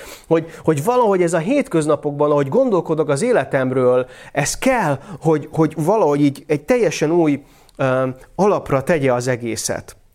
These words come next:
Utána a másik gondolat, amit látunk még ebben a versben,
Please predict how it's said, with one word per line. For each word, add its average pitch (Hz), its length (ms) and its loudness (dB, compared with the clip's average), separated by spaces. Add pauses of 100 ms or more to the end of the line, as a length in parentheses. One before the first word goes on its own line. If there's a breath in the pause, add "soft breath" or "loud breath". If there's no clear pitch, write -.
(560)
Utána 202 200 0
a 202 40 0
másik 214 280 0
gondolat, 196 320 2
amit 160 200 0
látunk 185 320 -2
még 147 160 0
ebben 170 240 0
a 131 100 -2
versben, 135 640 -2